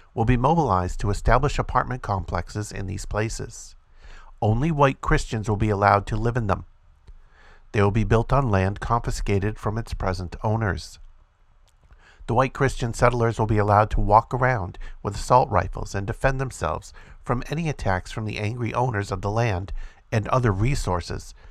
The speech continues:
that the settlers have just helped themselves to. Any local non-white person who makes a fuss about all these outsiders moving in and taking their land and petroleum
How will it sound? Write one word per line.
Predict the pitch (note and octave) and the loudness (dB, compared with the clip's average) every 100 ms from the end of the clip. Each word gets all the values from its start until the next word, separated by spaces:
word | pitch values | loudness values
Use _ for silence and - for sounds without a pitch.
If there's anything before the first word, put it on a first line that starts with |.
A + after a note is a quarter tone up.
| - - | -20 -4
that | A2 G#2 | -2 -2
the | A2+ | 2
settlers | B2 B2+ B2 G#2+ | 6 6 6 2
have | A#2 | 0
just | G#2+ A#2 - | 2 0 0
helped | - B2 - | 0 0 0
themselves | G2+ G2 - G2+ F2+ - | -6 -4 0 0 0 -4
to. | - - A#2 F2 - - - - - - - - - - - - - - - | -10 -6 -4 -4 -8 -16 -18 -20 -20 -20 -20 -20 -20 -20 -20 -20 -20 -14 0
Any | A#2+ A2 | 4 6
local | A2 A#2+ A#2+ | 6 4 4
non-white | G#2 G#2+ A#2 A#2+ A2 - | 4 6 4 4 0 0
person | - G#2 - G#2+ | 0 0 -2 -4
who | G#2+ | -2
makes | G#2 G#2 - | -2 -2 -4
a | |
fuss | - - B2 - | -4 0 0 0
about | - F#2+ F#2 - - | 0 2 2 2 0
all | G#2 | 0
these | G2+ G2+ - A2+ | 0 -2 -2 -2
outsiders | A#2 - G2 F#2 F2+ F#2 | -2 -2 -2 -2 -4 -6
moving | G#2 G#2+ G2+ A#2 | -4 -2 -2 -2
in | C#3 B2+ F#2 - - - - | -2 -2 -6 -14 -20 -20 -12
and | G#2+ | -2
taking | D#3+ - G#2+ | 2 2 2
their | G2+ G2 | 0 2
land | G#2+ A2+ G#2 | 2 2 0
and | G2 | 0
petroleum | - - B2 A#2+ A2 | 0 4 4 4 0